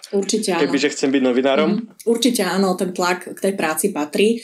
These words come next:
Speaker 1: Samozrejme, že jedna vec je, že ako si viete prácu zorganizovať, ako si viete dohodnúť, e, respondentov, a, a či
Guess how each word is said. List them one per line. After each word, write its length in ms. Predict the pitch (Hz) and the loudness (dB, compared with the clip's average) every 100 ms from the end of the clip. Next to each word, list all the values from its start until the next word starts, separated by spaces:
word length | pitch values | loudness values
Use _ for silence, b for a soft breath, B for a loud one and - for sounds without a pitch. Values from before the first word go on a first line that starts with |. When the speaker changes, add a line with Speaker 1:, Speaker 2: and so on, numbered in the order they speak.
| B B - | B B 2
Speaker 1:
Samozrejme, 480 | 240 240 220 196 | 4 4 4 4
že 160 | 185 180 | 4 2
jedna 240 | 180 196 | 4 2
vec 160 | 175 170 | 2 0
je, 160 | 175 165 | 2 0
že 160 | 170 | 0
ako 240 | 156 165 - | -6 -4 -2
si 160 | 180 | 0
viete 240 | 160 180 170 | 0 -2 -4
prácu 240 | 147 - | -4 -6
zorganizovať, 880 | 165 156 160 170 160 175 165 160 160 | -2 -2 -2 -4 -2 -2 -2 -4 -4
ako 80 | 175 | -2
si 160 | - | -2
viete 240 | 165 160 165 | 0 -2 -2
dohodnúť, 560 | 156 165 175 170 160 165 | -2 -2 -4 -4 -6 -4
e, 20 | 160 160 | -2 0
respondentov, 960 | 156 - 175 165 165 170 160 160 156 B B B B | -2 -4 -6 -6 -6 -2 0 -2 -4 B B B B
a, 560 | 147 160 165 160 156 160 - _ _ | -2 2 2 4 2 0 -4 _ _
a 120 | 170 175 170 - - - - - | -6 -4 -6 -12 -20 -18 -16 -8
či 560 | - 208 202 196 - | -4 0 2 2 0